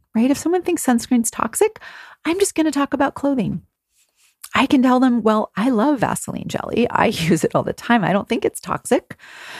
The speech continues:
But if you do, you know, we can talk about other alternatives." It doesn't mean that I have to agree with them, but I also don't have to take it personally or make it mean that they're disrespecting me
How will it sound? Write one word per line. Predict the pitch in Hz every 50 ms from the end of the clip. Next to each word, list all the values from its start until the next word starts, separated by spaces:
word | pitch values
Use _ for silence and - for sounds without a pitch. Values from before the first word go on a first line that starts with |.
| - -
But | - 226
if | 226 226 -
you | 208 269 339
do, | - 208 202 226 269 320 - - _ _ _ _ _ _ -
you | 254 240
know, | 202 185 214 285 359 - _ -
we | - 240
can | 220 - 233
talk | 233 262 220 - -
about | 214 202 202 196
other | 202 202 214 202 196 190
alternatives." | 185 185 - - 220 240 311 311 233 202 226 311 349 - - - - - _ - - - - - - - - _ _ -
It | 208 - -
doesn't | 214 202 190 226 -
mean | - 202 190
that | 185 180
I | 180
have | 190 185 170 -
to | - 165 -
agree | - - - 175 208 277
with | 311 294 - -
them, | - - - - 185 180 - _ _ _ _ -
but | 226 240
I | 233 240
also | 262 262 - - 262
don't | 233 190
have | 202 196 185 -
to | -
take | - 196 160 -
it | - -
personally | - - - 139 - - - - - - - 214 269 - _ _ - - - - - - -
or | 190
make | 175 170 160 151 -
it | 175 - -
mean | 170 160 147 147 143 139 139 147 151 - - _ _ _ _ _ _ _ _ _ _ _ -
that | 196 214 -
they're | 180 156 151
disrespecting | - 160 - - - 175 - - 226 226 226 - 226 214 208
me | 208 208 196 196 190 185 180 175